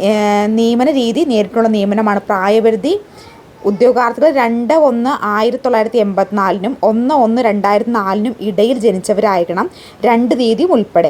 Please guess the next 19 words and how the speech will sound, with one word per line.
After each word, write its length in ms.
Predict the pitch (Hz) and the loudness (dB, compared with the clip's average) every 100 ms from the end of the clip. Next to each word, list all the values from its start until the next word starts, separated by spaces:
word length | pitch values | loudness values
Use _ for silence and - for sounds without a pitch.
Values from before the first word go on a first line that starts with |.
| 175 | 0
മറ്റു 220 | 208 - 269 | -4 -2 -2
പിന്നോക്ക 360 | 226 226 220 262 | 0 0 2 0
വിഭാഗത്തിൽ 380 | 220 214 214 233 | 0 0 0 -2
ഉൾപ്പെട്ടവർക്ക്, 520 | 170 196 180 185 175 185 | -2 -2 0 0 0 -2
അത് 60 | - | -2
പട്ടികജാതി, 640 | 185 220 220 233 208 202 262 | -4 -2 0 2 0 0 -2
പട്ടികവർഗ 520 | 202 - 220 226 208 214 | -4 -2 -2 0 0 -2
വിഭാഗത്തിലുള്ളവർക്കും 720 | - 190 196 214 185 - 247 214 | -2 -2 0 2 2 0 -2 -2
നിയമനാനുസൃതമായിട്ടുള്ള 960 | 190 208 208 190 226 226 208 196 214 175 | -2 -2 -4 -4 -2 -2 -2 0 0 2
ഇളവുകൾ 280 | 170 214 190 | 0 0 -2
ഉണ്ടായിരിക്കും. 520 | 165 175 175 170 330 - - - - - | 0 -2 -2 -4 -6 -6 -16 -20 -20 -4
പിന്നെ 180 | 254 277 277 | 0 0 0
ഹയർ 200 | - 220 | -2 -2
സെക്കൻഡറി 300 | 220 226 247 | 0 0 0
വിദ്യാഭ്യാസ 340 | 226 233 220 269 | 0 2 2 2
വകുപ്പിൽ 200 | 233 254 226 | 0 0 -2
നിശ്ചിത 220 | - 262 247 | -2 0 2
യോഗ്യതയുള്ള, 360 | 214 233 240 240 247 - - - - | 2 2 2 0 -2 -12 -20 -20 -10
ഏം, 160 | 208 | -6